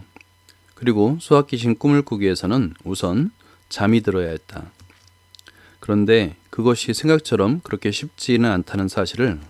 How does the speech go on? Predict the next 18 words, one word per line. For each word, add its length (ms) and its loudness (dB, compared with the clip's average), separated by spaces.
로베르트는 500 -2
알게 200 -4
되었다. 440 -10
그는 200 4
잠을 280 4
이루지 260 2
못하고 640 0
침대에서 580 4
몸을 380 2
이리저리 680 0
뒤척였다. 720 -10
이런 260 8
일이 180 4
일어난 340 4
적은 260 -2
한 120 0
번도 220 0
없었다. 520 -10